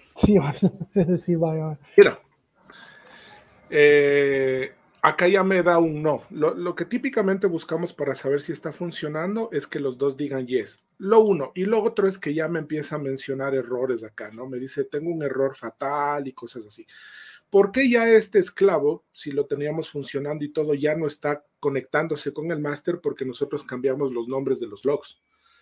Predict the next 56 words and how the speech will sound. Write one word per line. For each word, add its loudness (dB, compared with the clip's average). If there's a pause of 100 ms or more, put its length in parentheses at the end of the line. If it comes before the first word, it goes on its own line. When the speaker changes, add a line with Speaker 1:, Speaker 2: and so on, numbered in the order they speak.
(120)
Speaker 2:
Entonces, -4
este 2
ya 2
no -4
sabe -2 (760)
cómo -2
conectarse. -8 (100)
Ustedes -4
recordarán 0 (680)
Speaker 1:
Es 10
que 10
Speaker 2:
acá -
Speaker 1:
el 10
log, 10
Speaker 2:
nosotros 4
Speaker 1:
el 8
log 6
es 2
nuevo 2
para 0
él -2 (280)
y -4
no -4
está -6
entonces, -6
Speaker 2:
Exactamente. -4
Speaker 1:
eh, -20 (600)
en -4
Speaker 2:
Eh, -2
Speaker 1:
sintonía, 4
Speaker 2:
nosotros 4
Speaker 1:
seguro. 2
Speaker 2:
acá 2
le 4
habíamos 0
dicho -2
que -2
el -2
archivo -2
se -4
iba 0
a -6
llamar 0
de -2
esta -6
manera, 0
¿no? -4
El -2
archivo -4
de -4
log -2
se -10
llamaba -8
de -10
esta -14
manera. 0